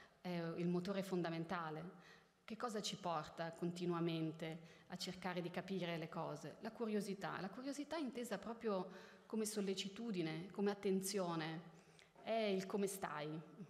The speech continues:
Ma come stai non inteso soltanto relazionale con le persone, è come sta l'ambiente nel quale stiamo, come sta il pianeta Terra, come sta,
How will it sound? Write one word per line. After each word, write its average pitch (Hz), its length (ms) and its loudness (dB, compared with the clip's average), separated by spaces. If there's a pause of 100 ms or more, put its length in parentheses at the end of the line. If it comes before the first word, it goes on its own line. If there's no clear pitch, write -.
(220)
Ma 208 100 -2
come 269 180 -2
stai 320 240 2
non 226 120 4
inteso 214 320 2
soltanto 185 520 0
relazionale 170 680 0
con 170 120 -2
le 160 60 -2
persone, 156 640 -4 (280)
è - 140 -6
come 226 220 0
sta 240 260 0
l'ambiente 202 440 4
nel 185 120 2
quale 180 200 0
stiamo, 165 640 -2 (320)
come 196 220 4
sta 190 240 0
il 165 320 2
pianeta 170 400 -2
Terra, 175 560 -2
come 190 200 2
sta, 185 540 2